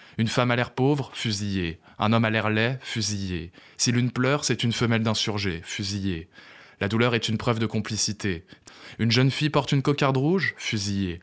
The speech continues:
N'importe quel prétexte est bon pour vous faire suspecter. Mais suspect de quoi, au fond ? Souvent seulement être des prolétaires, des êtres qu'on méprise, dont on réduit la vie à rien. Pour Dumas fils,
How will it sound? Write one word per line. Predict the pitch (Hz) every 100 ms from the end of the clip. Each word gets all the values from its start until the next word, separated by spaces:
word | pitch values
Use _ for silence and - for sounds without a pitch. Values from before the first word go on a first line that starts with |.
| - _ -
N'importe | 117 127 -
quel | 127
prétexte | - 135 127 131 - 120
est |
bon | 107 113 110
pour | 101
vous | 98
faire | 95 101
suspecter. | - - - 101 - 104 90 87 _ - - -
Mais | 101
suspect | 117 - 117
de | 107
quoi, | 104 - 107
au | 92
fond ? | 92 - 101 82 - _ - - -
Souvent | - 123 120 127
seulement | 127 123 113 117 113
être | 110 - 104
des | 101
prolétaires, | - 101 95 - 95 87 87
des | 104 98
êtres | 107 110
qu'on | -
méprise, | 104 101 - 113 113 113 - - -
dont | 110
on | 113 104
réduit | 104 101 104
la | 104
vie | 98 101
à | 92
rien. | 95 90 82 87 _ _ _ - -
Pour | 110
Dumas | 104 113 120 117 -
fils, | 139 156 -